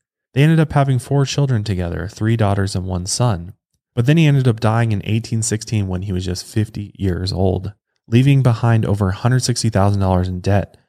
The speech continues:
or two point five million dollars in today's money. This was a pretty big deal for Madame LaLaurie because it caused her to struggle financially for many years afterwards.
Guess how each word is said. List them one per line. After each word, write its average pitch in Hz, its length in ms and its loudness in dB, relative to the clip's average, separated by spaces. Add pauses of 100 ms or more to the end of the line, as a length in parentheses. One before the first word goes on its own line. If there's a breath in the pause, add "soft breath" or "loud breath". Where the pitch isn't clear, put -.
(200)
or 104 120 2
two 127 220 0
point 117 260 0
five 101 220 2
million 95 280 2
dollars 90 320 0
in 92 100 -10
today's 85 360 -6
money. 101 380 -2 (300)
This 160 200 -2
was 175 160 4
a 151 80 4
pretty 135 220 4
big 120 220 2
deal 107 200 4
for 104 120 0
Madame 92 280 -2
LaLaurie 90 380 -4
because 92 560 -6 (360)
it 107 80 -10
caused 131 260 2
her 123 140 2
to 113 80 0
struggle 101 360 0
financially 92 600 -4
for 95 160 -6
many 95 260 0
years 92 280 -2
afterwards. 92 640 -4